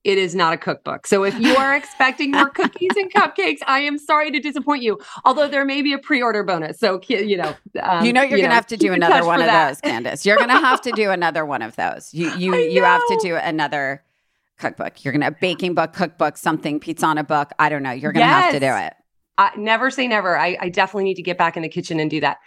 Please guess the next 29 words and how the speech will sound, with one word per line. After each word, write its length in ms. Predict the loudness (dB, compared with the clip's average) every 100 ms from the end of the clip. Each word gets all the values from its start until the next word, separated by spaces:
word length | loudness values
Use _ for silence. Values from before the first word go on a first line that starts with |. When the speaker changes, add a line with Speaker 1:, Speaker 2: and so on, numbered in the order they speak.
| -12
Speaker 2:
<laughs> 160 | -10
Speaker 1:
Sweet 360 | -8 -2 -2 -2
Success, 600 | -2 -4 -2 0 2 2
on 120 | -2 -2
the 80 |
other 220 | -2 -4 -4
hand, 440 | -2 -2 -2 -4 -2
is 240 | -2 -2
really 680 | -6 -2 0 0 -2 -4 -2
a 160 | -4 -2
guide 480 | -2 0 0 -2 -10
to 120 | -14
entrepreneurship. 880 | -6 -6 -4 -4 -2 -4 -2 -2 -2
Speaker 2:
Yeah. 100 | -4 -12 -20 -20 _
Speaker 1:
And 160 | 0 2
it 100 | 2
is 140 | 0
told 280 | -2 -2 -2
through 120 | -2 -4
the 80 |
lens 320 | 0 0 -2 -4
of 160 | -8
my 380 | -2 -2 -2 -6 -6
building, 420 | -2 -2 -2 -4 -8
scaling, 720 | -12 -2 0 2 0 -2 -6 -4
and 260 | -4 -4 -4
ultimately 420 | -4 -2 -2 -2
selling 380 | -4 -2 0 -2
Sprinkles. 640 | 0 0 2 2 2 0